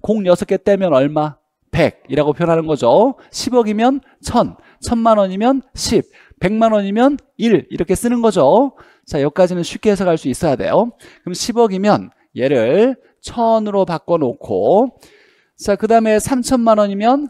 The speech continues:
삼십으로 바꿔놓고, 자, 일단 바꿔놨어요. 자, 보니까 기억은 남의 돈을 활용하지 않을 경우와 니은은 남의 돈을 활용할 때 오십 프로 활용할 때죠. 자, 이렇게 나오면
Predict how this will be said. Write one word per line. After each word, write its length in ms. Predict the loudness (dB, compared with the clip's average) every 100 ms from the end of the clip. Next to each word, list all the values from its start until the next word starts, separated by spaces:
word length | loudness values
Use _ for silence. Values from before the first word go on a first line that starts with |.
| -12
삼십으로 720 | -20 -8 -4 -4 -4 -4 0 0
바꿔놓고, 1040 | -2 -2 -2 -2 -6 -4 2 2 0 -6 _ _ _ _ _ -20 -10
자, 140 | -4
일단 240 | -4 -2 -4
바꿔놨어요. 760 | -2 -2 -2 -2 0 2 0 -4 _ _ _ _ _ _ -8
자, 140 | -4
보니까 400 | 0 0 2 0
기억은 640 | 2 2 2 4 0 0 -10 _ _
남의 340 | 0 2 2
돈을 200 | 4 2
활용하지 520 | 2 2 4 2 2
않을 400 | 0 0 0 -2
경우와 800 | 0 0 0 0 0 2 0 -2 _ _
니은은 440 | -4 -2 0 -2 -2
남의 300 | -2 0 0
돈을 240 | 0 -2
활용할 440 | -2 -2 0 -2 -2
때 120 | -2
오십 260 | 0 -2
프로 160 | -2 0
활용할 260 | 2 0 0
때죠. 420 | 0 2 -2 -4 _ _
자, 120 | -4
이렇게 220 | -2 2
나오면 500 | 2 2 0 -2 -2